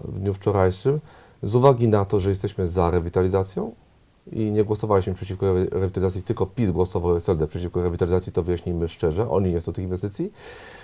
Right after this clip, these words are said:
Myśmy chcieli przesunąć, y, termin głosowania o trzy tygodnie w t-, terminie głosowania gminnego programu rewitalizacji, który wchodzi w połowie, y, czerwca, z uwagi na to, aby dopisać amfiteatr. Jest w tym momencie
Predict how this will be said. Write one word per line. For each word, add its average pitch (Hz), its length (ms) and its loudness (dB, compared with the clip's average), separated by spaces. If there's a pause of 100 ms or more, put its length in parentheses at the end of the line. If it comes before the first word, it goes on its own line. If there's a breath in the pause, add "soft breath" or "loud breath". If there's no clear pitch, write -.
(140 loud breath)
Myśmy 151 360 8
chcieli 127 400 4
przesunąć, 104 580 0
y, 98 320 4
termin 104 300 2
głosowania 98 500 0
o 95 60 2
trzy 98 160 -10
tygodnie 92 640 2
w 101 300 0
t-, - 120 -6
terminie 101 500 0
głosowania 98 580 0
gminnego 98 460 2
programu 90 340 2
rewitalizacji, 85 560 -2
który 92 180 -4
wchodzi 90 280 -2
w - 40 -8
połowie, 87 320 2 (420 loud breath)
y, 98 80 2
czerwca, 107 280 4
z 123 80 -2
uwagi 113 280 4
na 110 120 2
to, 131 200 -2
aby 120 240 2
dopisać 120 800 -6
amfiteatr. - 720 -8 (540 loud breath)
Jest 131 180 6
w - 20 -12
tym 139 60 2
momencie 120 420 6